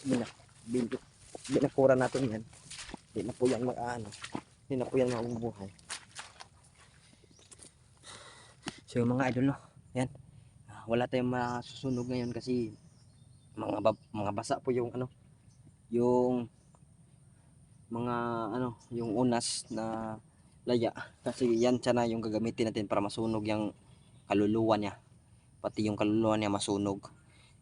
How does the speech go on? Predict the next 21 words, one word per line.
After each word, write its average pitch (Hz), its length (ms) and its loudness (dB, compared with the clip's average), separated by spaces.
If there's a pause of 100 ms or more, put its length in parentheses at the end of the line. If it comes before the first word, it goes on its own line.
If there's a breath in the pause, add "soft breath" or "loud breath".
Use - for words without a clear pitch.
Kaso 104 220 -8
mga 101 500 -6
ano, 110 240 -10
tol, - 160 -14 (920)
mga 104 180 0
basa. 104 300 0
Kaya 104 260 2
ginawa 107 340 2
natin, 101 360 -4 (160)
binakura 107 480 0
na 104 120 0
lang 101 140 0
natin, 98 240 -6
mga 92 160 -8
tol. 90 140 -10 (720)
Para 90 200 -12 (1400 loud breath)
wala 107 160 0
na 101 160 -2
makaano 98 480 -10
sa - 160 -8
kanya. - 240 -20